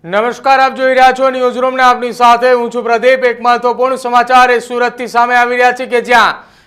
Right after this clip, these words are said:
ખેડૂતોને લઈને એક વધુ એક ઉદ્યોગપતિ એ હવે સામે આવ્યા છે અને પોતાની ઉદાર દિલતાને લઈને ખેડૂતો માટે એક સૌથી મોટી પહેલ કરી છે. સુરતના ઉદ્યોગપતિની સૌથી મોટી પહેલ સામે આવી છે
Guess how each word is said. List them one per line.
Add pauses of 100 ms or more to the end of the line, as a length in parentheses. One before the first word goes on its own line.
(120)
ખેડૂતોને
લઈને
એક
વધુ
એક
ઉદ્યોગપતિ (400)
એ
હવે
સામે
આવ્યા
છે
અને
પોતાની
ઉદાર
દિલતાને
લઈને (300)
ખેડૂતો
માટે
એક
સૌથી
મોટી
પહેલ
કરી
છે. (320)
સુરતના
ઉદ્યોગપતિની
સૌથી
મોટી
પહેલ
સામે
આવી
છે